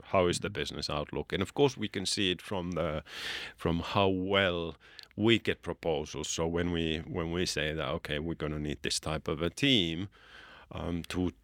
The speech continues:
Speaker 1: two thousand twenty-two, uh, we had to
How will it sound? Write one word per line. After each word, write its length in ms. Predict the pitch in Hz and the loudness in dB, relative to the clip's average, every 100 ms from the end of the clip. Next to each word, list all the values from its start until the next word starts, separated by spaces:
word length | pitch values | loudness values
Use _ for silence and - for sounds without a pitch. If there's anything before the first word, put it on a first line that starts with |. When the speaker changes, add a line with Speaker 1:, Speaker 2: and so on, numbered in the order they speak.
| - - - | -20 -12 -2
Speaker 1:
two 180 | 101 | 0
thousand 460 | 85 82 85 92 85 | 2 4 4 2 -2
twenty-two, 840 | - 87 85 82 - 151 127 101 101 - _ - | 0 0 0 -2 2 4 4 4 0 -4 _ -4
uh, 360 | 87 90 90 - | 0 0 0 -2
we 240 | 101 92 92 | -2 0 2
had 160 | 95 - | 0 -2
to 460 | 90 85 82 82 | -2 0 0 0